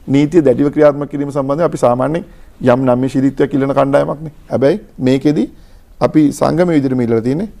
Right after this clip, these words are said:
දැඩිව නීතිය ක්‍රියාත්මක කරන්න. ඒ වගේම අත්‍යවශ්‍ය ආහාර සහ ඒ අවශ්‍ය කරන ද්‍රව්‍ය ලබා දෙන වැඩපිළිවෙලක් සකස් කර යුතු තියෙනවා. ඒ වෙනකම් පොඩි ඉවසීමක් කරන්න. මොකද අපි මේ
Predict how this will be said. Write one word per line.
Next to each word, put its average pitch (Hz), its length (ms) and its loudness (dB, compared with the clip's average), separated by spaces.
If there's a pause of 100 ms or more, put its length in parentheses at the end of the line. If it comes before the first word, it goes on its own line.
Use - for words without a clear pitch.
(120)
දැඩිව 127 420 4 (280)
නීතිය 123 340 -4
ක්‍රියාත්මක 117 360 -2
කරන්න. 180 260 0 (340)
ඒ 143 80 4
වගේම 143 400 2 (680)
අත්‍යවශ්‍ය 180 540 0
ආහාර 139 420 2
සහ 135 120 -12 (300)
ඒ 127 120 2 (140)
අවශ්‍ය 123 260 -2
කරන 127 200 -4
ද්‍රව්‍ය 120 280 2 (180)
ලබා 113 240 2
දෙන 117 140 -4
වැඩපිළිවෙලක් 113 460 -2
සකස් 113 260 -6
කර 117 140 -4
යුතු 123 220 -6
තියෙනවා. - 220 -2 (480)
ඒ 160 180 6
වෙනකම් 185 380 0 (280)
පොඩි 208 180 2
ඉවසීමක් 247 400 0
කරන්න. - 240 0 (200)
මොකද 175 180 0
අපි 139 200 2
මේ 123 200 -6